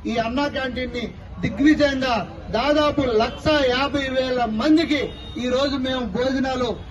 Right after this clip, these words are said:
ఈ శ్రీకాకుళం నడిబొడ్డులో శ్రీకా-, సెవెన్ రోడ్ జంక్షన్ పాత బస్ స్టాండ్ లో మేము సుమారు లక్ష యాభై వేల మందికి ఈ రోజు వరకు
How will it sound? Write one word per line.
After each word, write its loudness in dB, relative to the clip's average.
ఈ -2
శ్రీకాకుళం -2
నడిబొడ్డులో -4
శ్రీకా-, -4
సెవెన్ -2
రోడ్ 0
జంక్షన్ -4
పాత -2
బస్ 0
స్టాండ్ -4
లో -2
మేము -4
సుమారు 0
లక్ష -6
యాభై 0
వేల -2
మందికి -2
ఈ -2
రోజు -2
వరకు -4